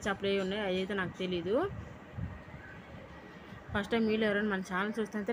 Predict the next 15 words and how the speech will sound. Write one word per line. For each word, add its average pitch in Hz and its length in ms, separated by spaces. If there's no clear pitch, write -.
లైక్ 185 220
చేయండి, 220 280
షేర్ 185 280
చేయండి, 208 240
సబ్స్క్రైబ్ 208 440
చేయడం 196 160
మాత్రం 185 320
మర్చిపోవద్దు 190 480
ఫ్రెండ్స్. 254 200
వీడియో 202 160
మాత్రం 196 300
ఎన్ని 196 200
వరకు 185 240
చూడండి. 185 400
ఇక్కడ 202 160